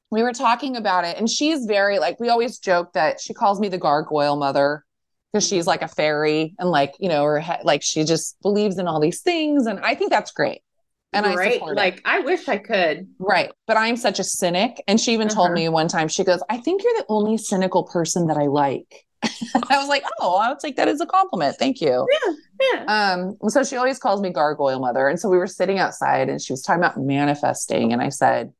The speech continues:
Speaker 1: and I, I'd had a couple drinks and I said, "You know, I think manifesting's kind of bullshit."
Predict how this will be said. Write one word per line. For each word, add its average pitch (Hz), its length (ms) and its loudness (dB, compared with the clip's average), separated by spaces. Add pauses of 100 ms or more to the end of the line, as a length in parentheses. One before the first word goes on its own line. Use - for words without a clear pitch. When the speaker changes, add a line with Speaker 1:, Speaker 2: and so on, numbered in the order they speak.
(800)
Speaker 1:
and 160 200 0
I, 220 320 2
I'd 214 100 -4
had 175 180 0
a - 40 -2
couple 165 200 0
drinks 131 340 -2
and 165 80 -8
I 160 40 -2
said, 185 280 0
"You 269 80 0
know, 294 480 0 (1160)
I 294 60 0
think 285 300 -2
manifesting's 151 800 0
kind 139 220 0
of 113 120 -4
bullshit." 117 500 0